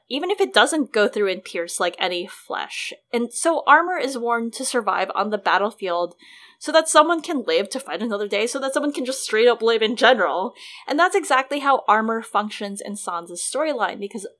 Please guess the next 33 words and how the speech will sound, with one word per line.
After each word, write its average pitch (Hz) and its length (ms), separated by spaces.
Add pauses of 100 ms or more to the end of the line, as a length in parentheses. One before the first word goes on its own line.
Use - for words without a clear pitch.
(220)
Sansa 370 460
was 285 160
hurt - 460
throughout 214 300
her 262 100
entire 233 400
storyline 240 680
in 214 120
A 220 40
Clash 254 320
of 240 100
Kings, 285 440 (500)
both 233 220
emotionally, 285 800
physically, 233 680 (360)
sexually - 500
assaulted, 262 640 (280)
but 269 460
because 311 340
of 359 120
her 302 200
lady's 240 480
armor 233 320
and 226 140
her 214 120
courtesy, 294 440
she's 262 240
been 240 140
able 190 260
to 240 120
survive 190 460
until 214 320
now. 226 580